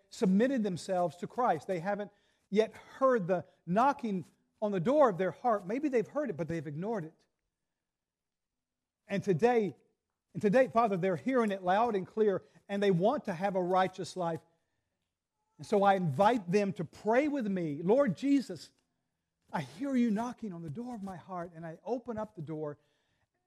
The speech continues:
and I invite you in to come and be with me, to come be the Lord of my life, to forgive me of my sins, to save me from my sins, and to give me eternal life."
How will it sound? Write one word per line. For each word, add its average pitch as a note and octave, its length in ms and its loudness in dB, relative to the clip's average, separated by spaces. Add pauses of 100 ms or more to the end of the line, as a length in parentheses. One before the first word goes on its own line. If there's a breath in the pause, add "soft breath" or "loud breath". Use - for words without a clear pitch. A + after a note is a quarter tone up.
and F3+ 120 -4
I F3+ 80 -2
invite F#3 520 -2
you A#3 200 -2
in F#3+ 280 -4
to E3 100 -8
come G3+ 280 -8
and E3+ 120 -6
be F3+ 160 0
with E3+ 160 -4
me, C3+ 300 -10 (1300)
to G3+ 80 0
come D4+ 180 4
be C#4 100 2
the F#3+ 120 2
Lord B3 360 6
of G3+ 100 2
my F#3 160 -2
life, E3 400 -2 (1160)
to A#3 100 0
forgive A3 380 2
me D#4 160 -2
of C4 80 2
my G3+ 180 -2
sins, F3 420 -10
to - 140 -10
save D4 460 0
me G#3+ 140 0
from F#3 180 -6
my E3+ 160 -6
sins, E3+ 360 -12
and E3 100 -4
to E3 100 0
give G3+ 180 -2
me A3 220 -4
eternal G3+ 400 -4
life." D#3+ 300 -4